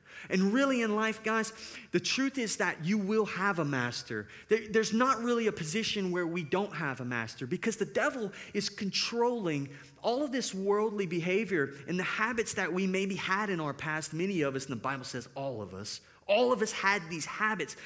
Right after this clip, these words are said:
They were like Gentiles. The prince of the power of the air ruled in our lives. The Bible says we're either slaves to the flesh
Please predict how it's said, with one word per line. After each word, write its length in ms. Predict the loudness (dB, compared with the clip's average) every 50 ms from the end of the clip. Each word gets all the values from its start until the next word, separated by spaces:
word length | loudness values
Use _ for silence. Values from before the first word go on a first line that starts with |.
| -14 -16 -8 -2
They 100 | 0 0
were 200 | 0 2 0 0
like 240 | -2 -2 -4 -6 -10 -14 -20 -20 -20 -20 _ _ -18 -10
Gentiles. 720 | -4 -2 -2 -2 -2 -6 -10 -10 -14 -18 -18 -18 -18 -18 -18 -20 _ _ _ _ _ _ _ _ _ _ _ _ _ _ _ _ _ _ _ _ _ _ -18
The 60 | -14
prince 420 | -6 -2 -2 0 0 -2 -6 -8
of 140 | -6 -6 -6
the 60 | -6
power 380 | -6 -6 -4 -4 -2 0 0 -2
of 80 | -2
the 120 | -4 -4 -4
air 240 | -2 0 0 0 -2
ruled 720 | -4 -6 -8 -6 -4 -2 0 0 0 -2 -2 -6 -10 -14 -20 -20 _ _ _ _ _ _ _ _ _ -6
in 120 | -4 -4
our 140 | -2 -2 -4
lives. 560 | -4 -4 -4 -4 -6 -8 -12 -14 -16 -16 -16 -18 _ _ _ _ _ -20 -20 -20 -6 -4
The 80 | 0
Bible 220 | 4 4 4 4 2
says 280 | 2 2 2 2 2
we're 100 | 2 2
either 200 | 2 2 2 2
slaves 500 | 0 -2 -2 -2 0 0 0 0 -2 -4
to 60 | -8 -10
the 60 | -10
flesh 520 | -10 -4 0 2 2 2 2 -2 -6 -8